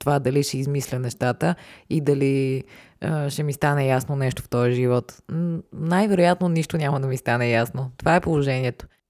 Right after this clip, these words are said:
Но така, приятели, ясно или не, в моментите, в които си мислим, че нямаме основание да се чувстваме обичани и щастливи, трябва да се присещаме за това, че любовта все пак върти земята под краката ни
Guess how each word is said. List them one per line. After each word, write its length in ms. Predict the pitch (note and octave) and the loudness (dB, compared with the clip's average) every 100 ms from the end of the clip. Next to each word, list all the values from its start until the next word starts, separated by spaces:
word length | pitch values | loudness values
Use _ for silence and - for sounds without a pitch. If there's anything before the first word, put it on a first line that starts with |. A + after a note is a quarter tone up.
| - G3 | 2 4
Но 100 | G3+ | 4
така, 300 | G3+ A#3 A#3+ | 2 0 0
приятели, 640 | F3+ D#3+ C3+ C3+ C3 C#3+ - | 2 4 4 2 0 0 4
ясно 360 | G#3+ A#3 G#3+ | 6 6 6
или 220 | F3+ D#3+ | 6 6
не, 400 | D#3 F3 A3 A3 - _ | 6 8 6 4 0 _
в 360 | F3 F3 E3 D#3+ | 2 4 4 4
моментите, 640 | D#3+ D#3+ F3+ G#3+ G#3 - F3 | 4 6 8 6 4 2 2
в 60 | |
които 280 | - F#3+ E3 | 4 2 2
си 120 | - | 2
мислим, 300 | F3 F3 F3+ | 4 4 2
че 140 | D3+ D#3 | 2 4
нямаме 340 | D#3+ E3 D#3 | 6 6 6
основание 680 | D3 D3+ C#3 C#3 C#3+ C#3 C3 | 4 4 6 6 6 2 0
да 100 | B2+ | -2
се 140 | - | -4
чувстваме 440 | - D3 D3+ D3 C3+ | 0 0 2 2 4
обичани 500 | C3 D3+ E3+ E3 C#3+ | 4 2 2 2 0
и 40 | |
щастливи, 560 | - - D#3 F3+ G3 - - | -2 -4 0 2 2 0 0
трябва 340 | G#3+ C4 A3 | 4 6 6
да 100 | E3+ | 2
се 120 | - | -2
присещаме 680 | - D3 - D#3 - D3 C#3 | -2 0 2 2 2 2 2
за 100 | C3 | 0
това, 300 | - D#3 D#3 | 0 2 2
че 220 | D#3 D3 - - - | 2 0 -4 -6 0
любовта 440 | D#3 C#3 - F#3 | 2 2 4 4
все 200 | - E3+ | 4 2
пак 300 | - D#3+ C#3 | 4 2 2
върти 400 | C#3 C3 - F#3+ | 0 -2 2 4
земята 480 | D#3+ D#3+ D3+ D3+ - | 4 2 4 2 0
под 180 | - - | -4 -2
краката 480 | D3 - D3 D3 D3 | -2 2 2 4 2
ни 200 | C#3+ | 2